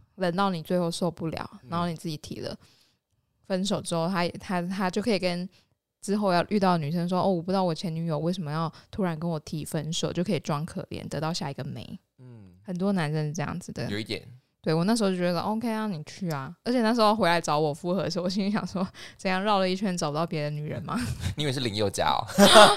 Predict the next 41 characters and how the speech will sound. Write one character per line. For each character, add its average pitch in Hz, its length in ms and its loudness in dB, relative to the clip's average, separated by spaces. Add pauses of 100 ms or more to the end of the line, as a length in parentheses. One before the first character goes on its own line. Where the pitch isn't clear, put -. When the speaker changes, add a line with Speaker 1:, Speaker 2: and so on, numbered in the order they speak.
(220)
Speaker 1:
<laughs> 302 600 8
Speaker 2:
因 - 60 0
为 180 60 0
你 127 100 -6
兜 135 200 6
圈 123 180 2
是 120 80 -2
不 110 60 -8
是？ 110 180 -2 (760)
Speaker 1:
他， - 180 2 (880)
对 202 100 2
啊， 196 640 -4
管 160 200 -6
他 156 260 0
的， 151 220 -4
反 160 200 -2
正 214 100 0
那， 226 100 0 (540)
我 196 60 -20
就 214 100 -2
觉 185 120 0
得 165 100 2
很 170 100 -4
好 165 200 -2
笑。 - 340 -8 (200)
Speaker 2:
好， 120 380 2
你 117 80 -10
知 156 80 4
道 202 60 4
这 214 100 0
则 156 160 4
故 147 220 -6
事 147 120 0
的 123 120 4
重 131 240 0
点 90 180 -6
是， 107 220 -8
他 120 160 -6
还 113 100 4
犯 104 160 0
了 76 120 -4